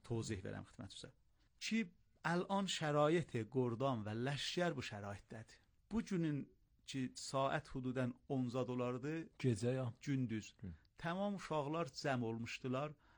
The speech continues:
Speaker 1: dər vaqe tədarükatın ətrafına və əlbəttə, tamam deyəndə bir tədad uşaqları ki, xub, biləxərə var idilər orada. Gəlmişlər tədarükatdan həna almışdılar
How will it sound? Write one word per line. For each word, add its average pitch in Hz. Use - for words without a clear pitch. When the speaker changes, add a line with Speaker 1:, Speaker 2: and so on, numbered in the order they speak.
Speaker 1:
dər -
vaqe 117
tədarükatın 113
ətrafına 123
və 123
əlbəttə, 165
tamam 165
deyəndə 165
bir 180
tədad 131
uşaqları 113
ki, -
xub, 110
biləxərə 104
var 110
idilər 104
orada. 104
Gəlmişlər 170
tədarükatdan 147
həna 135
almışdılar 101